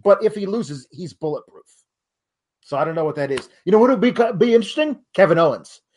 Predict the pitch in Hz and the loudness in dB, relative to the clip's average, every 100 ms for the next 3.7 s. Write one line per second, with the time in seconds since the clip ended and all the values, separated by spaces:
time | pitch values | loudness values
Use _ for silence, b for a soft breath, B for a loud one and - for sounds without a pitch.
0 | _ - - 262 214 285 247 202 180 190 | _ -20 2 2 6 4 4 0 0 2
1 | 185 175 175 - 202 247 b b - 180 | 2 2 -4 -4 -4 -6 b b -8 -4
2 | 254 165 180 175 233 233 208 196 175 175 | -2 0 0 0 0 -2 -2 -4 -4 -4
3 | 208 190 165 262 220 113 | -2 -2 2 2 2 -2